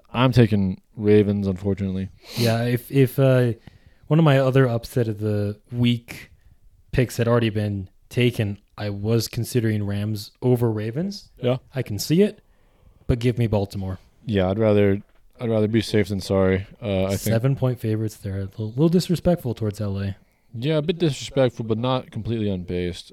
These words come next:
Speaker 1: Uh, Panthers, Saints. I'm taking Saints. Alvin Kamara gets two hundred rushing yards.
Speaker 2: Not even the fired coach principal can save the Panthers.
Speaker 1: No way at all.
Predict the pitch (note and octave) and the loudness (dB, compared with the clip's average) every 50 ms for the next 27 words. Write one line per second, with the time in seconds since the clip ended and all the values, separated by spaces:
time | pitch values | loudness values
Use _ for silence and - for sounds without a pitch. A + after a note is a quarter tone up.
0 | - A#2+ G#2 F#2 F2 - - - - D#3 D#3 C#3+ D#3 C3 - - - - - G2 | -14 -10 -8 -8 -8 -8 -8 -8 -6 -6 -6 -4 -6 -6 -6 -6 -10 -10 -8 -8
1 | G2 G2 F#2 F2 F2+ - - - - G#2 G#2+ - - G#2 F#2 F2+ E2+ - - - | -8 -8 -8 -10 -12 -16 -18 -16 -14 -14 -14 -12 -12 -12 -12 -12 -14 -16 -16 -14
2 | - F2+ F2+ F2+ - - - A2+ A2 G#2+ G#2 - - G#2+ G2 G2 F#2+ F#2 F#2 F#2+ | -12 -12 -10 -12 -12 -10 -8 -8 -8 -8 -8 -10 -10 -10 -8 -6 -6 -6 -6 -6
3 | F#2 F2 - - - - A2+ G2 F2+ F#2 F#2 F2 E2+ E2 D#2 - F#2+ F2+ F2 F2 | -8 -8 -10 -16 -12 -8 -6 -6 -6 -6 -6 -8 -8 -10 -10 -12 -14 -14 -14 -14
4 | F2 F2+ - _ - A2+ A2+ B2+ C3+ C#3 C#3+ C3 C3 A#2+ A2+ - - - A2+ A2+ | -14 -16 -16 _ -6 -2 0 2 2 2 2 2 2 0 -2 -2 -4 -4 -2 0
5 | A#2+ A#2+ A#2 - - - A#2+ A#2 A2+ - - - - G2+ F#2+ - - G2+ F#2+ - | 0 0 -2 -4 -2 -2 0 0 0 -2 -6 -8 -8 -8 -8 -6 -8 -8 -6 -4
6 | - G#2+ G2 - G#2+ G2+ F#2+ F#2 G#2 - F#2+ F#2 F2 F2+ - G#2+ A2 - G#2 G2 | -4 -6 -4 -4 -6 -6 -6 -4 -4 -4 -4 -4 -6 -10 -12 -14 -12 -10 -8 -6
7 | F#2+ F#2 F#2 F#2 F#2 F#2 F2+ F2+ F2 F2 E2+ E2 D#2+ D#2 D2+ D2 D2 C#2+ F#2 | -4 -2 -2 -2 -2 0 0 0 0 0 0 0 -2 -2 -2 -4 -4 -6 -8